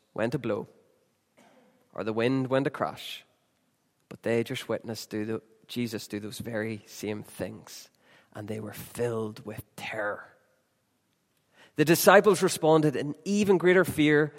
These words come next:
than to the storm, saying, "Who is this man? Even the wind and the waves obey him." The storm was rational. Their impending death and even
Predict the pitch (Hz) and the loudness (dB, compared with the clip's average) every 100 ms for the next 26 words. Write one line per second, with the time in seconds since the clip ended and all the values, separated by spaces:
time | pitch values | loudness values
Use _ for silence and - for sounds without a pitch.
0 | - - 131 135 131 135 127 - 123 117 | -20 0 4 4 2 -2 -4 -2 0 0
1 | 110 - - _ - - 120 117 _ _ | -2 -8 -20 _ -14 -8 -8 -10 _ _
2 | _ _ _ - 196 214 160 196 - 147 | _ _ _ -12 -6 -4 0 2 2 -2
3 | 139 139 147 127 107 - - _ _ _ | -2 4 4 4 -2 -16 -20 _ _ _
4 | _ _ _ _ _ _ - 151 139 123 | _ _ _ _ _ _ -6 -2 0 0
5 | 113 110 127 127 131 127 123 117 123 123 | -2 0 2 2 2 2 2 2 2 2
6 | 117 117 117 117 117 107 - _ _ _ | 0 -2 0 0 -2 -6 -16 _ _ _
7 | _ 120 - - - 160 180 185 175 175 | _ -6 -2 0 6 8 10 10 8 4
8 | 131 135 131 - - 110 - - - _ | 6 4 4 0 -4 -4 -6 -12 -20 _
9 | 156 156 147 - 156 180 180 147 113 139 | 6 6 6 4 4 6 6 4 4 6
10 | 156 175 - 147 143 160 143 | 8 6 0 -2 0 2 0